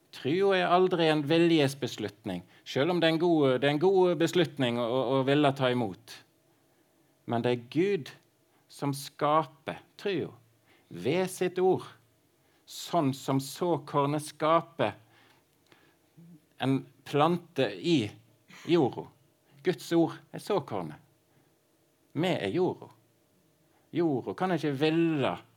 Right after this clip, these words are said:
eh, ville noe uten at det kommer et såkorn. Og der er det også, som Olav sa, det ble, floskelen sier, for, «Gå ut og forkynne evangeliet om, om mulig, eller om nødvendig med ord.»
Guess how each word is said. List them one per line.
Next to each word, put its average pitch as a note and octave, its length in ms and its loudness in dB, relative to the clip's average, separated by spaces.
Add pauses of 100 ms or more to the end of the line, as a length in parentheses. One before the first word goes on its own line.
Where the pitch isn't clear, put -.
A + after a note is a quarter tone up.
(1000)
eh, G#2 640 -4
ville D3+ 400 2
noe C3 240 2
uten C3 400 0
at - 80 -10
det A#2 140 -4
kommer A#2 260 -2
et - 80 -16
såkorn. C#3+ 480 -4 (1800)
Og B2+ 120 -6
der F#3 360 4
er F3 220 2
det D#3 80 2
også, C#3+ 300 2
som D3+ 160 2
Olav D3 360 2
sa, A2 300 2 (1500)
det C#3+ 240 -2
ble, C#3+ 200 -6 (240)
floskelen D3 720 2
sier, C#3 440 2
for, C#3+ 120 -4
«Gå C#3 320 -2
ut E3+ 160 0
og D#3 80 -4
forkynne D#3+ 400 2
evangeliet C#3 680 2
om, B2+ 120 -2
om C#3+ 200 2
mulig, D3+ 640 4
eller B2 260 0
om E3 160 2
nødvendig D#3+ 460 4
med B2 100 0
ord.» F#2 300 -8